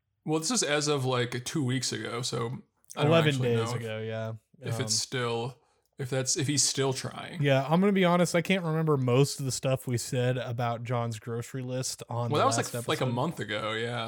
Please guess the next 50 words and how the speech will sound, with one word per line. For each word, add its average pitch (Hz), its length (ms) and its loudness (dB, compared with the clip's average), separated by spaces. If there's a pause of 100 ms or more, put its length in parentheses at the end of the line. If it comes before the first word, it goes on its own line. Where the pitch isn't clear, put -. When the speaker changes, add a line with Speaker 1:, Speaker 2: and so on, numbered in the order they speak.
Speaker 2:
Was 160 120 0
it 269 80 0
a 285 40 2
Speaker 1:
so. 220 40 2
Speaker 2:
month 190 220 2
ago? 277 380 0
I 170 80 4
think 269 160 0
we 226 80 2
Speaker 1:
Well, - 80 6
it - 20 6
was 175 80 6
Speaker 2:
read 196 60 4
it - 20 6
Speaker 1:
longer 269 180 2
than 175 120 0
that. 170 320 0
Speaker 2:
it - 60 -6
Speaker 1:
Well, 208 100 4
Speaker 2:
was, 247 80 4
like, 311 80 2
Speaker 1:
maybe 220 160 0
it 175 40 2
Speaker 2:
two 160 60 0
Speaker 1:
was. 151 120 4
Speaker 2:
weeks 123 160 0
Speaker 1:
This 135 160 0
is 113 40 2
Speaker 2:
ago, 107 120 0
Speaker 1:
from 123 80 -2
Speaker 2:
I - 20 -2
Speaker 1:
March 131 140 2
Speaker 2:
think. 139 100 -2
Speaker 1:
seventeenth, 139 720 -4
it 131 100 -14
says. - 480 -10
Speaker 2:
Well, 180 120 2
he 170 280 2
sent 196 240 0
it 165 80 2
in 156 100 2
on 127 120 0
Mar-, 123 160 0
we 147 160 2
read 160 200 6
it 127 120 2
on 113 80 0
the 113 60 -2
last 107 300 -2
episode. 113 560 -8